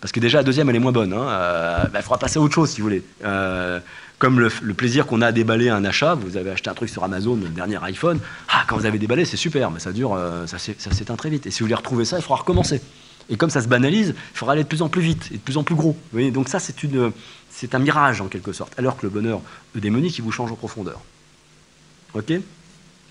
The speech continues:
Alors, je terminerai sur quelques pistes, parce que ça, c'est les objectifs que je viens de vous donner. Comment on peut arriver à tendre vers cette bonne consommation ?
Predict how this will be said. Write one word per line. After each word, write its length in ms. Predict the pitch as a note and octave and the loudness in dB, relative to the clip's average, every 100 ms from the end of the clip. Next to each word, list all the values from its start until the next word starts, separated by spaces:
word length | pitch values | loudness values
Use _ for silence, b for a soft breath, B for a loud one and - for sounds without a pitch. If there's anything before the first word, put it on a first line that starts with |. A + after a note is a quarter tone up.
| - - | -12 2
Alors, 400 | D#3 D3 A2 D#2 - - - - | 6 6 6 2 -10 -18 -20 -14
je 100 | - | -2
terminerai 340 | C3 C3+ D3 | 2 4 4
sur 160 | C#3+ B2 | 2 0
quelques 260 | C#3+ A#2+ C3 | 0 0 -2
pistes, 360 | C3+ - - - | -4 -8 -12 -18
parce 140 | D#2+ | -14
que 80 | - | -6
ça, 100 | F#2 | -4
c'est 120 | - | -4
les 100 | F2+ | -4
objectifs 340 | G2 B2 - C#3+ | -2 -2 -2 -4
que 60 | |
je 60 | F#2+ | -4
viens 80 | F#2+ | -4
de 60 | |
vous 100 | F#2+ | -4
donner. 260 | G2 F2 A#2 B B - | -4 -4 -4 B B -2
Comment 360 | D#3+ D#3+ G3+ F#3 | 2 4 4 2
on 40 | |
peut 140 | C3+ C#3 | 2 -2
arriver 500 | A#2+ B2+ B2+ F3+ G3+ B B B - | 0 0 0 0 -2 B B B -8
à 100 | G#2+ | -2
tendre 240 | D#3+ E3+ | 2 4
vers 140 | B2 | 2
cette 260 | - A2+ G2+ | 0 -4 0
bonne 220 | C#3 C#3 | 2 2
consommation ? 640 | A2+ A2 A2+ G2+ G2+ - | 0 -4 -2 -4 -4 -10